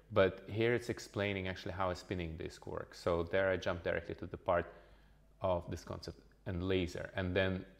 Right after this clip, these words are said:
I click here, and once again, I'm performing search on YouTube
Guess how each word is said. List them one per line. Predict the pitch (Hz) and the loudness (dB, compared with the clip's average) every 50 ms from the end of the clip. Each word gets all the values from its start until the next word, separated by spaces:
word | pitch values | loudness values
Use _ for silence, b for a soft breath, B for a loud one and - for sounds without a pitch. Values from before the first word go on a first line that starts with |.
| - - | -4 -2
I | 98 90 | -2 -2
click | - - 104 98 95 - | -2 -2 -2 -2 -2 -2
here, | - 135 143 160 170 175 170 - - - - - | -2 0 0 0 -2 -4 -8 -10 -16 -14 -8 -2
and | 107 101 101 104 104 107 104 104 104 101 98 | 0 2 2 2 2 2 2 0 0 0 0
once | 104 107 104 - - | 0 -2 -2 -2 -4
again, | 104 92 98 101 110 113 117 120 | -2 0 2 2 0 0 -2 -4
I'm | - 104 | -6 -4
performing | - - 98 - - 101 95 95 92 90 90 90 | -2 -2 -2 0 0 0 2 2 0 -2 -2 -4
search | - - 98 92 85 80 - - - - b b b b b b b b b | -2 2 2 2 2 2 -2 -8 -14 -16 b b b b b b b b b
on | 110 98 92 | -4 -4 -2
YouTube | 90 87 82 - - 127 139 143 143 | -2 -2 -4 -2 0 2 2 2 0